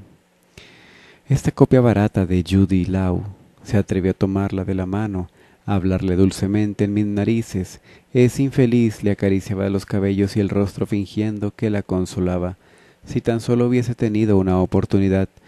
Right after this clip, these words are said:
si al menos le hiciera saber cuán importante fue para mí y cuánto me arrepiento de haber sido un completo idiota. Sin darse cuenta, terminó llamando a una persona. ¿Por qué?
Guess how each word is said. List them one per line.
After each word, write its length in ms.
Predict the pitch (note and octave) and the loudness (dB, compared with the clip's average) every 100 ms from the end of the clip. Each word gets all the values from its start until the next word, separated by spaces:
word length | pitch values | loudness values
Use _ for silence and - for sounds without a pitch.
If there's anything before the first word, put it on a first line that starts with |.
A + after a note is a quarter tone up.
| - _ | -20 _
si 140 | - G2 | -4 -2
al 120 | E2 | 0
menos 360 | F2 F#2 F2+ G#2 | 0 0 0 0
le 100 | F#2+ | 0
hiciera 280 | F2 F#2 | 0 -2
saber 360 | F2+ F#2+ F#2 F#2 | 0 0 0 0
cuán 160 | F#2+ G2 | 0 0
importante 640 | F#2 F#2+ G2 G2 G2 G2 | 0 -2 0 -2 -2 -4
fue 240 | - F#2+ G2+ | -2 0 0
para 240 | G2+ F#2+ | -2 -2
mí 300 | G2 A2+ G#2+ | -2 -4 -4
y 60 | G#2 | -4
cuánto 420 | - A2+ A#2+ B2+ | -2 -2 0 0
me 80 | B2 | 0
arrepiento 520 | A2+ - G#2+ A2 G2 | 0 -2 -2 0 0
de 80 | F#2 | 0
haber 180 | F#2+ | 0
sido 320 | F2 G#2+ G2 F#2+ | -2 -4 0 -2
un 120 | F#2+ | -2
completo 640 | F#2+ F#2 - G2 G2 - | -2 -4 -2 -2 0 2
idiota. 600 | F#2 E2+ E2+ E2 E2+ F2+ _ _ _ _ _ _ _ _ _ _ _ _ _ - | 2 4 2 2 -4 -8 _ _ _ _ _ _ _ _ _ _ _ _ _ -8
Sin 180 | - B2 | -4 2
darse 300 | C#3 C#3+ E3 | 2 2 4
cuenta, 360 | C#3 D3 A#2 | 4 4 2
terminó 360 | - G2 F#2+ F2+ | 2 2 4 4
llamando 460 | F#2 F2+ F#2+ F#2+ | 2 2 0 2
a 40 | F2+ | 0
una 160 | F#2 | 0
persona. 540 | F#2 G2 - G#2+ G2+ E2+ - - - - - _ _ _ _ _ _ _ _ _ _ _ _ _ _ _ _ _ _ _ - _ _ _ _ _ | -2 -4 -4 -6 -6 -14 -16 -20 -20 -20 -20 _ _ _ _ _ _ _ _ _ _ _ _ _ _ _ _ _ _ _ -20 _ _ _ _ _
¿Por 220 | - G2+ | 4 4
qué? 300 | - F#2 B2 | 4 -2 -4